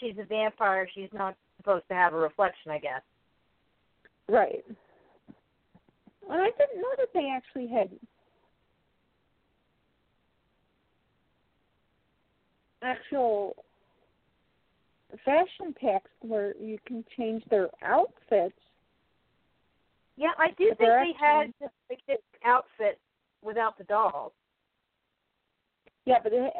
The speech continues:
Speaker 2: it was like, like a specific outfit for a specific doll.
Speaker 1: Uh-huh.
Speaker 2: So,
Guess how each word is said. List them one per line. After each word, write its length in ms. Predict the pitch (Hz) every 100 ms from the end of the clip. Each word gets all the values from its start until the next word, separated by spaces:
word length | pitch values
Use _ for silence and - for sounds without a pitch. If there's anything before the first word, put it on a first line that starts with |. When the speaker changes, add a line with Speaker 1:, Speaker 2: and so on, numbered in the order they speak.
| 226 -
Speaker 2:
it 80 | 233
was 140 | 247 247
like, 160 | 226 214 -
like 180 | 214 196
a 80 | 202 _ -
specific 580 | 208 - 240 233 226 -
outfit 520 | 208 202 - - 208 -
for 140 | 208
a 140 | 196 190 _
specific 520 | 214 - 208 190 208 _ _ -
doll. 560 | 190 170 175 214 285 330 _ _ _ _ _ _ _ _ _ -
Speaker 1:
Uh-huh. 420 | 196 214 180 196 - _ _ _ _ _ _ _ _ _ _ _ _ _ _ _ - 220 220 _ _ _ _ _ _ _ _ _ 233 247 _ _ _ _ _ _ 202 403
Speaker 2:
So, 520 | 208 185 180 175